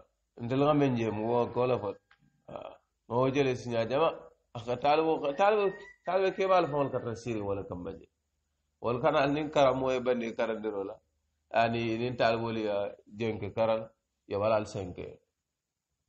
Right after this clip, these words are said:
O wala kiliŋ da, bota karamo wara karan la men na lam de. Ha. Ha. Wota problemo, problemo.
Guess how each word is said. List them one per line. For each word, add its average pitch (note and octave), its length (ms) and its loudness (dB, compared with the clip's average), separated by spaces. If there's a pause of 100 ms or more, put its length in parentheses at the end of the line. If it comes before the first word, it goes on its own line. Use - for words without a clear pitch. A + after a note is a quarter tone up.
(120)
O B2+ 160 2
wala D3 260 6
kiliŋ C#3 260 2
da, A2 140 6
bota B2 220 2
karamo C#3 340 2
wara C3 240 4
karan B2+ 220 0
la B2 80 0
men A#2 200 -2
na A#2 80 -2
lam G#2+ 220 -4
de. - 60 -20 (480)
Ha. - 240 -18 (1120)
Ha. - 120 -12 (580)
Wota F#3 180 -8
problemo, C#3+ 560 -2
problemo. A2 400 -6